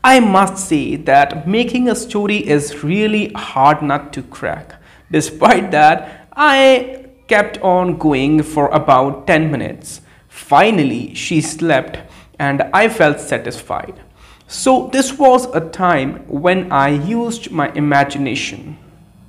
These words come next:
So guys, here I end up with this video. I hope that it's beneficial for you. If yes, do not forget to smash the like button and share it with your friends.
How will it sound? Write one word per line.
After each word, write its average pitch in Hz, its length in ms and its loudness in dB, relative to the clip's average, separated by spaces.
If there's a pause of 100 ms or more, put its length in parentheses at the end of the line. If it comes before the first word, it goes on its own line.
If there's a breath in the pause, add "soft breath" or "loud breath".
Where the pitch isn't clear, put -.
(580 loud breath)
So 302 240 -2
guys, 294 260 -2
here 214 280 -4
I 247 80 -2
end 233 240 -8
up 233 180 -6
with 143 180 -8
this 165 240 -6
video. 240 440 -2
I 147 80 -2
hope 170 500 -4
that 156 220 -4
it's - 160 -12
beneficial 151 560 -6
for 143 200 -6
you. 175 300 -6
If 147 220 -4
yes, 165 340 -2
do 151 60 -6
not 151 180 -2
forget 147 460 -4
to 147 80 -8
smash 143 460 -4
the 135 100 -8
like 190 360 -2
button 190 400 -6
and 135 400 -6
share 165 280 -2
it 160 160 -6
with 139 120 -10
your - 120 -10
friends. - 680 -12